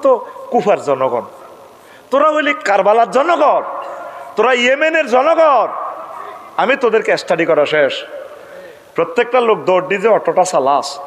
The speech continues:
দেশটা কই যাচ্ছে? কিছু লোক অটো চালা, কিছু লোক আল্লাহকে ভালোবেসে কৃষি কাজ কর, কিছু নদীতে মাছ ধর, কিছু বাসের হেল্পারি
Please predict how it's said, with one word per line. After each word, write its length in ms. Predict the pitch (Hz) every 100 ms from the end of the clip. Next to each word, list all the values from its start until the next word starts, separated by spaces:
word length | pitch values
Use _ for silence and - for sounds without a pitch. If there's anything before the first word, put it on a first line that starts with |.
| 123
দেশটা 280 | 147 - 180
কই 200 | 175 131
যাচ্ছে? 240 | 127 - - - - - - - - - _
কিছু 180 | - 233 233
লোক 100 | 220 175
অটো 160 | 151 127
চালা, 240 | 120 98 - - - - -
কিছু 200 | 190 240
লোক 100 | 240 214
আল্লাহকে 300 | 165 175 202 190
ভালোবেসে 340 | 180 180 170 185
কৃষি 220 | 208 214
কাজ 180 | 254 180 -
কর, 120 | 123 - - - - -
কিছু 200 | 202 254 240
নদীতে 280 | 180 180 170
মাছ 200 | 143 185 151
ধর, 140 | 143 - - - - - -
কিছু 180 | 214 269 208
বাসের 340 | 202 214 262 233
হেল্পারি 360 | 196 190 175